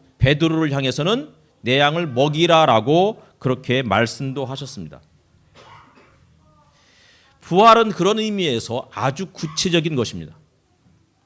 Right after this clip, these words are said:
영적인 부활, 추상적인 부활이 아니고 몸의 부활입니다. 사상이나 신념의 부활이 아닙니다. 몸이 없는 부활은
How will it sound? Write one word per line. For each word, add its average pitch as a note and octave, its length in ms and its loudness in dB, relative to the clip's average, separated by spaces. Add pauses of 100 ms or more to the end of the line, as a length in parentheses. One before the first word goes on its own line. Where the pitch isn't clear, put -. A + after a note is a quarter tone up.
(840)
영적인 G3+ 560 0
부활, D#3+ 500 4
추상적인 G#3 580 -2
부활이 D#3+ 520 0
아니고 D#3+ 640 -2 (180)
몸의 D#3+ 520 4
부활입니다. A2+ 580 -4 (340)
사상이나 G#3+ 720 0
신념의 A#3 600 -2
부활이 D#3 500 2
아닙니다. G#2 340 -4 (800)
몸이 G3 380 2
없는 A3+ 300 2
부활은 C#3 600 -2